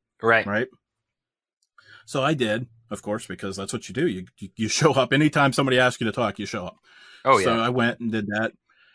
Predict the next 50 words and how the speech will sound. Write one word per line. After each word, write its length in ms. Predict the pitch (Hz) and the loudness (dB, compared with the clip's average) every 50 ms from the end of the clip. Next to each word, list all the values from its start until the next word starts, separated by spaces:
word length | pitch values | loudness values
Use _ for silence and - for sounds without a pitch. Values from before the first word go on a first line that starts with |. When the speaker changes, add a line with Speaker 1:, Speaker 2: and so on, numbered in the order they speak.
| _ - | _ -6
Speaker 2:
And 100 | - 131 | -2 0
then 100 | 139 131 | 2 2
I 80 | 127 127 | 2 2
did 160 | 131 139 131 | 0 0 0
my 180 | 131 151 202 240 | 0 0 -2 -2
show 220 | 233 - 127 107 | -2 0 -2 0
that 160 | 107 107 - 135 | -2 -4 -4 -6
night. 300 | 165 214 220 110 - _ _ _ _ _ _ _ _ _ _ _ _ - | -6 -6 -6 -6 -8 _ _ _ _ _ _ _ _ _ _ _ _ -4
And 220 | 139 127 127 127 - _ _ - | -2 -2 -2 -2 -6 _ _ -12
a 40 | - | -8
couple 180 | - 226 - 208 | -8 -6 -4 -2
days 260 | 208 202 185 170 - | 0 0 0 0 0
later, 320 | 139 139 156 170 147 120 113 | -2 0 0 2 2 2 0
I 60 | 110 | 0
got 140 | 113 135 123 | 0 0 0
a 40 | 123 | 0
message 280 | 131 139 131 - 123 - | 0 -2 -2 -4 -8 -4
from 120 | 123 113 | -2 -2
the 80 | 110 120 | 0 0
author 260 | 123 - 117 - 139 | -2 -4 -4 -4 -4
that 80 | 117 | -4
was 140 | 101 107 - | -4 -4 -4
on 140 | 117 113 117 | -2 0 0
and 120 | 113 113 | 0 -2
said, 180 | - - 139 123 | -2 -4 -4 -2
"Hey, 140 | - 180 180 | 0 0 0
I 60 | 156 | 2
had 120 | 139 139 | 0 -2
a 40 | 120 | -2
great 200 | 107 120 117 110 | -2 -4 -4 -4
time 200 | - - 208 269 | -4 -6 -6 -4
on 80 | 269 180 | -2 -2
your 80 | 120 | -2
show, 220 | 110 - - 127 117 | -2 -2 -2 -4 -2
but 140 | 117 123 - | -4 -6 -6
you'll 80 | - 131 | -6 -4
never 180 | 135 131 117 113 | -2 -2 -2 -4
guess 240 | 120 123 104 - - - | -6 -6 -8 -8 -10 -8
what." 240 | - 254 139 90 - _ _ _ _ _ _ _ _ _ _ _ _ _ - | -6 -6 -6 -6 -8 _ _ _ _ _ _ _ _ _ _ _ _ _ -8
Uh, 300 | - 135 123 113 113 113 113 - | -4 -2 -2 -2 -2 -4 -6 -8
s-, 140 | - - - - | -12 -14 -8 -2
uh, 220 | 139 127 117 113 104 107 _ | -2 0 0 0 -2 -6 _
this 240 | - 143 135 127 - | -8 -6 -6 -4 -2
literary 360 | 123 127 165 202 202 143 110 | 2 4 6 6 6 6 4
agent 380 | 101 107 110 113 113 120 117 117 - | 2 0 -2 -2 -2 -2 -4 -4 -4
was 180 | 127 117 113 | -6 -4 -2
listening 340 | 120 131 139 - - 135 127 117 | 0 -2 -2 0 -2 -2 -2 -2
to 160 | - 123 107 | -2 -2 -2
our 120 | 104 101 | -2 -2
show 440 | - - 220 - - 107 90 95 110 | -4 -4 -4 -4 -4 -4 -4 -8 -12